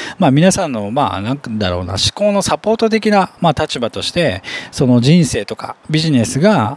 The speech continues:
加速させるきっかけになるなと思って解説しました。なので、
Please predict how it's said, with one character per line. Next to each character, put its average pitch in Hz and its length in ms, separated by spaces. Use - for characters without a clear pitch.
加 - 140
速 202 200
さ 196 120
せ 196 100
る 190 80
き - 100
っ - 40
か - 160
け 226 140
に 214 60
な 214 80
る 208 60
な 151 140
と 131 120
思 151 180
っ - 20
て 175 400
解 120 180
説 107 400
し - 300
ま 117 160
し - 80
た。 - 160
な 147 100
の 190 140
で、 160 320